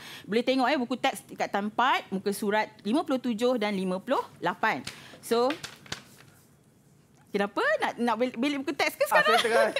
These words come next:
Speaker 2: tengok buku teks, cikgu.
Speaker 1: <laughs> Okey, integer, float, double, char dan string. Kemudian kena ingat juga mengenai kapasiti ingatan komputer.
Speaker 2: Mhm.
Speaker 1: Okey, petua cikgu, kalau kita study satu soalan, kita jangan fokus kepada tajuk itu saja. Kita boleh,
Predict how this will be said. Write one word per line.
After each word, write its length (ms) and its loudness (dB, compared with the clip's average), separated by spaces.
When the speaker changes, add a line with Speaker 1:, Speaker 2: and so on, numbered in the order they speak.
Speaker 2:
tengok 220 2
buku 180 0
teks, 220 0
cikgu. 120 2
Speaker 1:
<laughs> 40 4
Okey, 220 4
integer, 420 2
float, 220 0
double, 320 2
char 220 2
dan 140 -2
string. 280 -2
Kemudian 460 2
kena 200 2
ingat 280 4
juga 260 2
mengenai 480 0
kapasiti 840 -2
ingatan 400 -2
komputer. 540 -4
Speaker 2:
Mhm. 380 -12
Speaker 1:
Okey, 120 2
petua 360 0
cikgu, 520 -2
kalau 220 -2
kita 220 -6
study 320 -2
satu 240 -2
soalan, 500 -2
kita 220 -6
jangan 420 0
fokus 420 -4
kepada 540 -2
tajuk 380 0
itu 180 -2
saja. 260 0
Kita 220 -4
boleh, 240 0